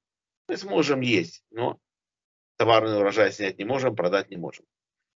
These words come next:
"В этот юбилейный год возвратитесь каждый во владение своё. Если будете продавать что-либо ближнему своему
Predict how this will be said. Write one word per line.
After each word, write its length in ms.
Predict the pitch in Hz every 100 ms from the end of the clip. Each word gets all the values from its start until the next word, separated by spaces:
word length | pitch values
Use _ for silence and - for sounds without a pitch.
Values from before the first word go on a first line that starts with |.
| _ _ _ _ _ _ _ -
"В 60 |
этот 280 | 170 180 117
юбилейный 520 | 127 135 151 147 127
год 300 | 110 147 -
возвратитесь 680 | 117 113 120 120 165 135 -
каждый 380 | - 135 113 110
во 120 | 104
владение 500 | 101 101 123 110 98
своё. 380 | - 92 85 -
Если 340 | 120 135 131 135
будете 400 | 123 160 143 120
продавать 440 | 110 120 135 139
что-либо 680 | - - 139 127 110 107 - _ _ _
ближнему 440 | 143 165 147 117
своему 460 | 110 104 98 90